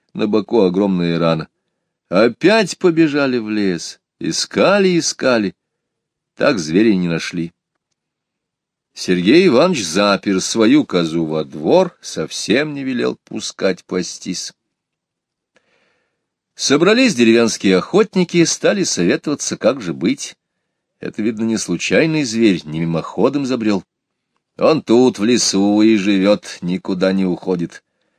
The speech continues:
Жаль, что снег долго не выпадает, тогда живо бы разыскали.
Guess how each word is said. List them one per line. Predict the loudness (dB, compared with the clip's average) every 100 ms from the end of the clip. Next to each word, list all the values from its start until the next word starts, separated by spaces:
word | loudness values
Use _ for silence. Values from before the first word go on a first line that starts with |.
| _ _ -18
Жаль, | -2 2 2 2
что | -2 0 2
снег | 2 0 2 2 0
долго | 0 2 2 2
не | 0
выпадает, | -2 0 -2 2 4 6 4 2 -4 -6
тогда | -6 -2 0
живо | 0 0 0 0 -2
бы | 0 0 0 -4 _ _ _ _ _ _ _ _ _ _
разыскали. | -6 -4 -2 -4 -2 -2 -2 -6